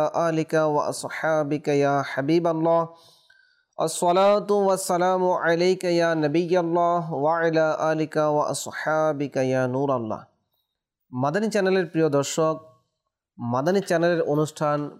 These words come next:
প্রচেষ্টাকারীরাই সফল কাম। এতে আপনাদেরকে জানাই আন্তরিক মোবারকবাদ। আসুন প্রথমে আমরা দুরূদে পাকের ফজিলত শ্রবণ করি। আমাদের প্রিয় নবী, নূর নবী মোহাম্মদ মুস্তাফা সাল্লাল্লাহু আলাইহি ওয়াসাল্লাম, এর উপরে দুরূদে পাক পাঠ করার বেশুমার ফজিলত ও বারাকাত রয়েছে।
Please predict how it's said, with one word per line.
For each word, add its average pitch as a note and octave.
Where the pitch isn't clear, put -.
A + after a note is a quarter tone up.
প্রচেষ্টাকারীরাই E3
সফল A#2+
কাম। -
এতে G3
আপনাদেরকে E3
জানাই D3+
আন্তরিক D3
মোবারকবাদ। A#2
আসুন E3
প্রথমে D3
আমরা C#3+
দুরূদে C3
পাকের B2+
ফজিলত B2+
শ্রবণ A2
করি। -
আমাদের G#3
প্রিয় G3+
নবী, F3+
নূর F3
নবী E3
মোহাম্মদ E3
মুস্তাফা D#3+
সাল্লাল্লাহু D#3
আলাইহি D3
ওয়াসাল্লাম, B2+
এর G#3
উপরে G3
দুরূদে F3
পাক F#3
পাঠ D#3
করার D#3+
বেশুমার D3+
ফজিলত D3+
ও C#3+
বারাকাত A#2+
রয়েছে। G#2+